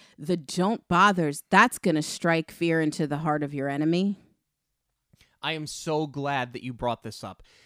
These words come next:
Speaker 2: 'cause this was my next note. I understand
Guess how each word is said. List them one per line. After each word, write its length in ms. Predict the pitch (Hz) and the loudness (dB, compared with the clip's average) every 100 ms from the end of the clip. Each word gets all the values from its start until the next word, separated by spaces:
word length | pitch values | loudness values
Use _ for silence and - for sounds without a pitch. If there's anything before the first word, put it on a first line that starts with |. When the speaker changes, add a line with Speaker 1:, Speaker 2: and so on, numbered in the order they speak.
| _ _ | _ _
Speaker 2:
'cause 160 | 147 117 | -8 -4
this 220 | 151 - | -6 -4
was 160 | 156 123 | -8 -6
my 180 | 131 123 | -6 -4
next 380 | 123 - - | -6 -8 -10
note. 300 | 123 101 87 _ _ _ _ _ _ | -8 -8 -10 _ _ _ _ _ _
I 160 | 196 214 - | -6 -6 -4
understand 1160 | 202 214 226 - - - 175 175 180 190 196 | -4 -4 -6 -6 -10 -6 -4 -2 -2 -4 -6